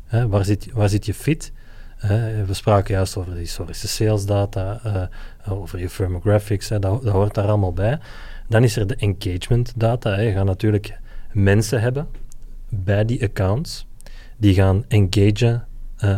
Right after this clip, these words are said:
met jouw bedrijf. En die gaan engagen met jouw content, die gaan engagen met mensen.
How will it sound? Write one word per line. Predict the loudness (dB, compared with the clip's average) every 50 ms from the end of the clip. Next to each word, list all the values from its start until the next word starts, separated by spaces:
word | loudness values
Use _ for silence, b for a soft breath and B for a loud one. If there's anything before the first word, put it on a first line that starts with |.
| 0 -2
met | 0 4 6 6
jouw | 8 6 6 4
bedrijf. | 2 -2 -4 -4 -8 -10 -12 -14 -8 -4
En | -4 -2
die | 0
gaan | 0 0 0
engagen | 0 0 2 2 2 2 2 2
met | 2 2
jouw | 2 0 -2
content, | -2 0 0 0 0 -2 -4 -4 -4 -8 B B B B B
die | 0 2 4
gaan | 4 2 2
engagen | 0 0 0 0 0 0 -2
met | -2 -2 0
mensen. | 0 0 0 0 -2 -2 -4 -4